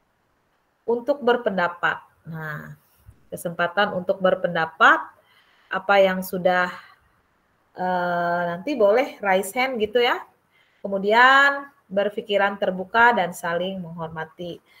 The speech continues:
Ini adalah nilai-nilai kebajikan ya. Semua yang ada di sini adalah nilai-nilai kebajikan yang bisa kita kembangkan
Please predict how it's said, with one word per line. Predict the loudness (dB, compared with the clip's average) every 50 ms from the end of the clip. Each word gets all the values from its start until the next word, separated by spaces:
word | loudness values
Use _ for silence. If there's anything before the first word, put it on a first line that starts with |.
| -20 -20 _ _ _ _ _ _ _ _ _ _ -18 -18 _ _ _ _ _ _
Ini | _ -12 -10 -6 -4 -2 -2 0
adalah | 2 2 2 2 0
nilai-nilai | -2 -4 -2 0 0 0 0 0 0 0 0 0 0 -2 -2
kebajikan | -2 -2 -2 -2 -4 -8 -16 _ 4 6 6 6 4 2
ya. | 0 0 0 -4 -6 _ -20 _ _ _ -20
Semua | -14 -14 -10 -6 -4 -2 -2 0 0 0 -2
yang | -2 -2 -4 -4 -6
ada | -6 -6 -2 -2 -4
di | -4 -4
sini | -6 -8 -6 -4
adalah | -2 -2 -2 -2 -2
nilai-nilai | -4 -4 -4 -4 -4 -4 -4 -4 -4 -6 -6
kebajikan | -6 -6 -6 -4 -6 -8 -6 -4 -4 -4 -4
yang | -6 -6
bisa | -8 -8 -6 -4 -6 -2 -2
kita | -2 -4 -4 -6
kembangkan | -6 -6 -2 -2 -2 -2 0 2 2 2 2 0 -8